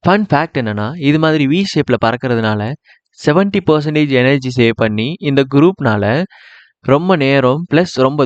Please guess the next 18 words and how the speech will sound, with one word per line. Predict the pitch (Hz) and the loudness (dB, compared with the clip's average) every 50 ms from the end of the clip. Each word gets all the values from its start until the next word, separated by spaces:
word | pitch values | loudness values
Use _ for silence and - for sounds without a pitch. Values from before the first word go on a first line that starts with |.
| 123 123 | 0 2
தூரம் | 135 156 185 190 180 160 131 117 | 4 4 4 4 4 2 0 0
வந்து | 110 117 139 - | -2 -2 -2 -2
பறக்க | 131 123 123 - 120 113 | -2 -2 -2 -4 -4 -4
முடியுது | 110 110 107 104 107 110 110 107 117 120 | -2 -2 -2 0 0 0 0 -2 -2 -4
அப்படின்னு | 117 110 127 143 170 - - | -2 0 0 0 0 0 0
சயின்டிஸ்ட் | 117 123 120 127 120 - - 113 | 0 0 0 -2 -4 -2 -2 -2
சொல்றாங்க. | 104 101 107 104 104 104 98 - - - - - - - - - - - - - - - - - - - | -2 0 -2 -2 -2 -2 -4 -4 -6 -12 -18 -18 -18 -18 -18 -18 -18 -18 -18 -18 -18 -18 -18 -16 -8 -2
So | - 185 160 139 - | 0 2 2 0 0
கிட்ஸ், | 156 139 - - - - - _ - 135 | -4 -4 -4 -6 -14 -16 -16 _ -8 -4
இப்ப | - - 151 - | -2 -2 0 0
தெரிஞ்சுதா? | 151 151 139 131 123 110 113 113 110 110 113 107 - _ _ _ _ _ _ _ - | 0 -2 0 -2 -2 0 0 0 0 -2 -4 -10 -14 _ _ _ _ _ _ _ -2
இப்படி | 127 127 131 127 123 | 0 2 2 2 2
வி | 131 156 175 - | 2 0 -2 0
ஷேப்ல | - 156 147 147 139 127 - | -2 -2 0 0 -2 -2 -2
பறக்கிறதுனால | 107 113 107 - 120 117 113 110 104 101 98 98 104 131 156 _ _ _ _ _ _ _ _ _ _ _ _ _ _ _ _ | -4 -2 0 0 2 2 2 2 0 0 0 -2 -4 -6 -6 _ _ _ _ _ _ _ _ _ _ _ _ _ _ _ _
எனர்ஜி | - 123 123 139 156 151 151 160 143 131 | -2 0 2 2 2 0 0 -2 -2 2
சேவ் | 123 110 110 104 | 2 4 4 4
ஆகுது, | 101 101 101 101 104 | 2 0 -2 -2 -4